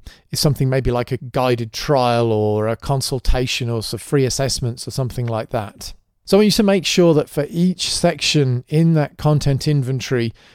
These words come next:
you've got a good number of assets that you can use and that they're being used and linked correctly through the website in there.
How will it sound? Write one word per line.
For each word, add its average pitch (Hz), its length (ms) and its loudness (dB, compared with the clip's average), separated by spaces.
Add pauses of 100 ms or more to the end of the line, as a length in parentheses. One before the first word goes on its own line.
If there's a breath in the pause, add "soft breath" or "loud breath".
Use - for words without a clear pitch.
(120)
you've 139 220 2
got 139 160 4
a 139 60 4
good 139 260 0
number 139 300 4
of 120 60 0
assets - 360 -2
that - 80 -8
you 113 140 -8
can 123 180 -2
use 156 380 2
and 151 260 4
that 139 120 2
they're 143 120 4
being 139 340 4
used 143 380 4
and 131 160 4
linked 143 400 0
correctly 135 580 -2
through 135 520 0
the 123 100 0
website 117 640 -2
in 107 120 -6
there. 98 260 -8